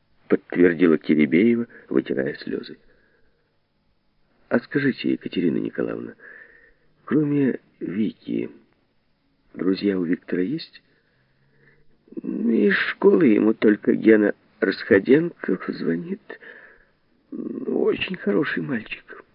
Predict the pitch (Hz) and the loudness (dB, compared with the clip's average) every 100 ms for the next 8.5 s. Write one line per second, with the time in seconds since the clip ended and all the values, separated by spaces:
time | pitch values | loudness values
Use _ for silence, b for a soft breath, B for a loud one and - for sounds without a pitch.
0 | _ _ _ _ _ _ _ - 196 104 | _ _ _ _ _ _ _ 6 6 6
1 | 78 80 - 139 135 120 117 120 120 - | 4 -4 -2 0 2 4 2 2 2 2
2 | 113 104 110 98 - - b b b b | 0 0 -6 -8 -10 -16 b b b b
3 | b b b b - - - - 92 190 | b b b b -6 -2 -2 -2 -2 -4
4 | - B B B B B B B B B | -8 B B B B B B B B B
5 | B - - 151 165 - 180 190 139 - | B -2 0 0 -4 -4 -2 -2 -4 -4
6 | - 64 - - - _ _ _ _ _ | -4 -8 -16 -20 -20 _ _ _ _ _
7 | - 110 - 120 123 - - - 127 98 | -4 -4 -2 -4 -4 -10 -12 -2 0 0
8 | - 113 98 95 | -2 0 -2 -8